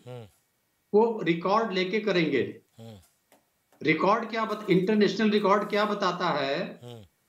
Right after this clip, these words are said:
Speaker 2: कि ग्लोबल प्रॉपर्टी इंडेक्स में हम एक सौ सात देशों में बासठवें नंबर पर हैं।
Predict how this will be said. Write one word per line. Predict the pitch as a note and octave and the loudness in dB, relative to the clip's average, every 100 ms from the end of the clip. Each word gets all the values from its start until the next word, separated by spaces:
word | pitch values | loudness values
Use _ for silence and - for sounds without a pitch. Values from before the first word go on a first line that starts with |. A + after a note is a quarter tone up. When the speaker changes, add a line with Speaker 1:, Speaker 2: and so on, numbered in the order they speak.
| - | -4
Speaker 2:
कि | A3+ | -4
ग्लोबल | F3+ D3+ F3 F#3 G3+ A#3+ | 0 4 8 8 6 2
प्रॉपर्टी | A3+ G3 F#3+ F#3 F#3 F#3 A3+ | 2 2 4 4 0 0 -2
इंडेक्स | G#3 F3 F3 G#3 G#3 - | 2 2 4 0 -2 0
में | G#3 | 2
हम | F#3+ G#3 C4 - - _ _ _ _ _ | 2 2 0 -4 -12 _ _ _ _ _
एक | E3 E3 | -4 0
सौ | G#3+ | 0
सात | F3+ F3+ G3 | 2 0 0
देशों | F#3+ F#3 G3+ | -2 -6 -4
में | G#3+ A3 | -6 -4
बासठवें | E3+ D#3+ F3+ E3+ F3 F#3+ | -2 0 -2 -2 2 2
नंबर | F#3 E3+ E3+ | 2 2 0
पर | D#3+ | 0
हैं। | C3+ A#2+ G2 - | 0 0 -2 -6